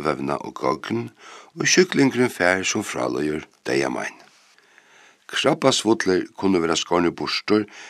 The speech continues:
men tað ber eisini til at drepa kyknurnar í teimum við sterkari geisling frá geislavirkum evnum.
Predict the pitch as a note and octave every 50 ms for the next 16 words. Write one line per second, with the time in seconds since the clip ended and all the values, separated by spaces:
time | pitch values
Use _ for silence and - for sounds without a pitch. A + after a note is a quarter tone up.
0 | - - _ - F#2+ G2 F#2+ D2 - G2+ F#2 F#2 F#2 A2+ D#3+ F3 - - - -
1 | - G#2 G2 F2 - - F2 - E2+ G2 A2+ B2 - E2+ D#2+ - - F2+ - -
2 | F2 D#2+ D2 C#2 C2+ C2 D2 D2 - F2 E2+ E2 D#2+ D#2 D2 - - - - D#2
3 | D#2 - - A#2+ D3+ - - - - B1+ B1+ - - - D2 - - - - F#2+
4 | G2+ G2 - - - - - - - _ _ - - E2 - - D2 D2 - D#2
5 | D2+ E2 F2+ - - G2 G#2 A#2 B2 G#2 -